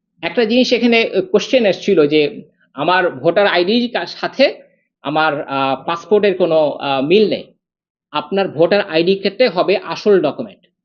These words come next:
আপনার পাসপোর্টে যদি মোহাম্মদ, আহ, করিম উদ্দিন রহিম খান, খান থাকে, কোনো সমস্যা নেই। আপনার এনআইডিটা যা আছে,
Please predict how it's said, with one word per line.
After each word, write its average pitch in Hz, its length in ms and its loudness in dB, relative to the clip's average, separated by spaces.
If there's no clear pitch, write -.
আপনার 170 280 0
পাসপোর্টে 202 480 2
যদি 202 140 2
মোহাম্মদ, 196 380 0
আহ, - 480 -4
করিম 180 420 2
উদ্দিন 175 300 0
রহিম 165 420 2
খান, 196 360 -4
খান 190 220 -6
থাকে, - 460 -6
কোনো 226 120 -4
সমস্যা 214 320 -4
নেই। 135 80 -2
আপনার 214 320 -2
এনআইডিটা 240 600 2
যা 147 240 0
আছে, - 280 -8